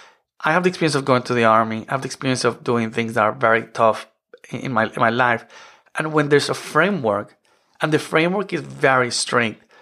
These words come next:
what happens is you technically end up adapting, because what you know is that you cannot really negotiate mentally constantly those rules. And that is why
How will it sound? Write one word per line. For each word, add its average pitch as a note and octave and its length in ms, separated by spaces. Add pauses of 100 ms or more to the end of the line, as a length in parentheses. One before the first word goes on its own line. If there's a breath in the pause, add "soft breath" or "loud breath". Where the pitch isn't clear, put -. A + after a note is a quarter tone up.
(420 soft breath)
what C#3 180
happens D3+ 240
is C3+ 260
you C#3 300
technically G3 640
end C3+ 200
up B2+ 100
adapting, A#2+ 640
because B2+ 340
what C3 240
you C3 80
know G3 340
is A#2+ 300 (540 soft breath)
that C3+ 220
you C#3 80
cannot D#3 520
really E3 180
negotiate C3 720
mentally B2 460
constantly A#2+ 800 (440 soft breath)
those A#2 260
rules. - 400 (500)
And C#3 220
that D#3+ 220
is G#3 100
why D3+ 500